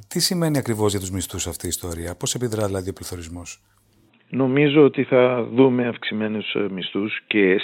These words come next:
Speaker 2: σε ένα βαθμό, ε, διαχείριση του προβλήματος του πληθωρισμού, σε ένα βαθμό όμως,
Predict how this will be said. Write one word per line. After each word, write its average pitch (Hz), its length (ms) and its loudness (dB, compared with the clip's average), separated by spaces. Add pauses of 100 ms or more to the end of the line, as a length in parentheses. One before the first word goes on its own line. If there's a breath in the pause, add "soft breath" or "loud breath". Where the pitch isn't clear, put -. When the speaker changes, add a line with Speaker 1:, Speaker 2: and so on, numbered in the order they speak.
Speaker 2:
σε 127 80 6
ένα 120 360 6
βαθμό, 98 640 0 (420 loud breath)
ε, 92 240 0
διαχείριση 95 920 4
του - 120 -12
προβλήματος 92 720 -2
του - 80 -20
πληθωρισμού, 80 520 -8
σε 135 180 4
ένα 98 160 2
βαθμό 71 360 -6
όμως, 113 300 -8